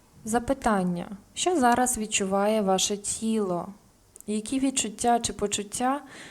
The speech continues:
ви відчуваєте у своєму тілі? Наскільки ви можете бути присутнім чи присутньою у ньому? Що ви можете відзначити щодо своїх почуттів та відчуттів від перебування у своєму тілі?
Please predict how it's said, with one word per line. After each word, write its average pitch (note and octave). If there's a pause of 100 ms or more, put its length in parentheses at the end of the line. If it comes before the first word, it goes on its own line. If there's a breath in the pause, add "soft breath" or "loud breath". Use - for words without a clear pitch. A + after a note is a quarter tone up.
(180 loud breath)
ви C#4
відчуваєте A3
у -
своєму G#3
тілі? G#3 (580 loud breath)
Наскільки B3
ви G#3+
можете A3+
бути G3+
присутнім G3+
чи G3+
присутньою G#3 (140)
у A#3
ньому? F#3+ (460 loud breath)
Що -
ви D4
можете A3+
відзначити G3+
щодо B3+
своїх G#3
почуттів G#3
та G3
відчуттів G3 (380 loud breath)
від -
перебування G3+
у F#3+
своєму G3
тілі? G3+